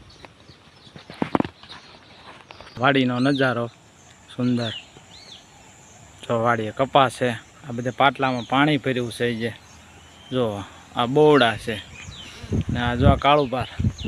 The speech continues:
બે કાંઠ અમારે અહીંયા લગીને આવી, જો, આ બધે રાબડ સડી ગયેલી છે, બહુ. આ વાડીએ બધે આવી ગયું હોય. જો, આ બધે ગારો સડી ગયેલો છે. જો, આ ઓવાળ આવી ગયેલા છે ત્યારે અમારું મશીન પણ સામે પડ્યું છે.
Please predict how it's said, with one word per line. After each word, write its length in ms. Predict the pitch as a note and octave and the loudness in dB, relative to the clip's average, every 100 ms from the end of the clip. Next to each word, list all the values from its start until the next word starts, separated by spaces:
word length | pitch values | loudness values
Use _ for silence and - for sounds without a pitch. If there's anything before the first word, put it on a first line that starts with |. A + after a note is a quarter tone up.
| - - | 6 6
બે 180 | D#3 D#3 | 6 6
કાંઠ 240 | D3 C3+ | 6 4
અમારે 140 | D3 C#3+ | 4 4
અહીંયા 260 | C#3 D3 | 2 2
લગીને 320 | C3+ C3+ C3+ C3+ | 0 0 0 2
આવી, 280 | C#3 C3 | 0 0
જો, 80 | B2+ | 0
આ 120 | C3 | 2
બધે 320 | B2 B2+ B2+ A#2 | 0 -4 -8 0
રાબડ 360 | B2 C3+ B2 | 2 4 2
સડી 260 | A#2+ C3+ B2 | 0 -4 -4
ગયેલી 280 | A#2 A2+ A2 | -6 -8 -8
છે, 140 | A#2+ | -10
બહુ. 320 | A#2+ B2 A#2+ - _ _ _ _ _ _ - | -4 0 0 -4 _ _ _ _ _ _ -10
આ 100 | A#2+ | -6
વાડીએ 480 | A#2+ B2+ B2 A#2 A#2 G#2+ _ _ - - - _ - - | 0 0 2 -2 -4 -10 _ _ -20 -20 -20 _ -18 -12
બધે 240 | A#2 B2 A2 - _ - - | -4 -2 -2 -8 _ -16 0
આવી 240 | C3 C#3+ | 2 2
ગયું 200 | A#2 A#2+ | -2 -6
હોય. 140 | A#2 B2+ - - - _ - - - | -6 -8 -18 -20 -20 _ -14 -6 -6
જો, 60 | B2+ | -6
આ 100 | A#2 | -10
બધે 260 | B2 - - - - | -8 -8 -8 -8 -4
ગારો 300 | D#3+ E3 D3+ | 0 2 2
સડી 240 | - D3+ C#3+ | -2 -6 -4
ગયેલો 220 | C3+ B2+ | -4 -4
છે. 220 | A#2+ D#3 - - - - B2+ | -8 -8 -8 -10 -14 -10 -8
જો, 60 | |
આ 180 | B2 A#2+ A#2 - - - - - - | -6 -6 -8 -10 -16 -12 -14 -12 -6
ઓવાળ 380 | F3 F#3 F#3 E3+ | -2 2 4 2
આવી 220 | F#3 D#3+ | 0 -4
ગયેલા 300 | D#3 D3+ C#3+ | -6 -6 -8
છે 140 | C#3 | -12
ત્યારે 340 | - C#3+ D3 B2+ | -12 -8 -6 -6
અમારું 340 | C3+ C#3+ C3+ | -6 -6 -6
મશીન 320 | C#3 D#3 E3 D3 | -6 -6 -8 -8
પણ 180 | D3 | -8
સામે 220 | C#3+ C3 A#2+ | -6 -6 -6
પડ્યું 300 | C3+ C3 B2 | -8 -10 -12
છે. 200 | C3+ | -16